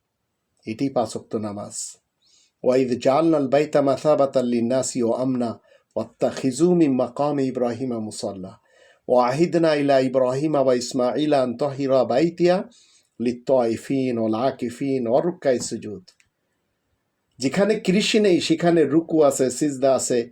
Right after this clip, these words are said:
এতেকাফ আছে, তওয়াফ আছে,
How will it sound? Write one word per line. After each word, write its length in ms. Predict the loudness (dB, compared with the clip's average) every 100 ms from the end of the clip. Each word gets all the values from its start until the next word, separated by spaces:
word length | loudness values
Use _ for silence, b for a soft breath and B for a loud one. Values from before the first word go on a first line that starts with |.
| b b -2
এতেকাফ 580 | -2 2 0 2 0 -2
আছে, 380 | -2 -2 -2 -6 _ _ _ _ _ _ _ _ _ _ _ _ _ _ _ _ _ _ _ _
তওয়াফ 380 | 0 2 2 -2
আছে, 240 | -10 -12